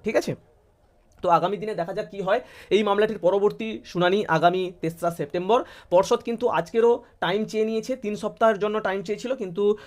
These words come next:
মোটামুটিভাবে, আহ, এই, উম, যে টাইমটা এটাকে, আহ, কিছুটা হলেও কম করে মোটামুটি আগামী তিন তারিখে এই মামলাটি শুনানির জন্য আবারও ধার্য করা হয়েছে। তো ওই দিনের মধ্যেই কিন্তু সব রকম, আহ, হলফনামা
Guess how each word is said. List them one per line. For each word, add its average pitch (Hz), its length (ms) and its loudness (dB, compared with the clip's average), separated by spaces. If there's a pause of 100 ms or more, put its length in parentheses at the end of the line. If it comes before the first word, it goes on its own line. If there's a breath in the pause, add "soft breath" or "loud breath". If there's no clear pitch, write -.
(140 loud breath)
মোটামুটিভাবে, 196 640 4
আহ, 175 360 4
এই, 190 180 2
উম, 170 300 0
যে 185 180 2
টাইমটা 170 380 2
এটাকে, 175 440 0
আহ, - 320 -10 (220)
কিছুটা 185 280 -6
হলেও 214 220 2
কম 180 240 -6
করে 214 140 0
মোটামুটি 170 380 -2
আগামী 165 380 0 (380 loud breath)
তিন 226 180 -2
তারিখে 226 340 2
এই 196 140 -4
মামলাটি 175 360 0
শুনানির 165 380 -6
জন্য 175 400 -4
আবারও 160 300 0
ধার্য 143 320 -6
করা 165 140 0
হয়েছে। 175 340 -2 (260 loud breath)
তো 196 100 2
ওই 208 180 4
দিনের 214 260 2
মধ্যেই 208 300 -2
কিন্তু 202 280 -6
সব 160 240 -6 (200)
রকম, 196 320 -4
আহ, 170 240 -4
হলফনামা 175 560 -2